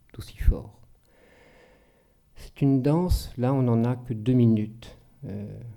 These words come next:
qui avait été filmée, je ne sais pas dans quelles conditions. Il nous en manque donc six minutes, puisque le solo dans son intégralité faisait huit minutes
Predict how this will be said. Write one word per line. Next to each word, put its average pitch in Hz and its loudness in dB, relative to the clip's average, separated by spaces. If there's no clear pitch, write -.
qui 113 -10
avait 107 -4
été 104 -8
filmée, 110 -4
je 104 -10
ne 101 -8
sais - -12
pas 110 -6
dans 104 -2
quelles 101 -8
conditions. 107 -8
Il 120 -8
nous 120 -2
en 107 -2
manque 107 -2
donc 101 -6
six - -8
minutes, 123 0
puisque - -16
le 104 -6
solo 117 -8
dans 107 -6
son 101 -6
intégralité 101 -10
faisait - 8
huit 104 -6
minutes 123 -8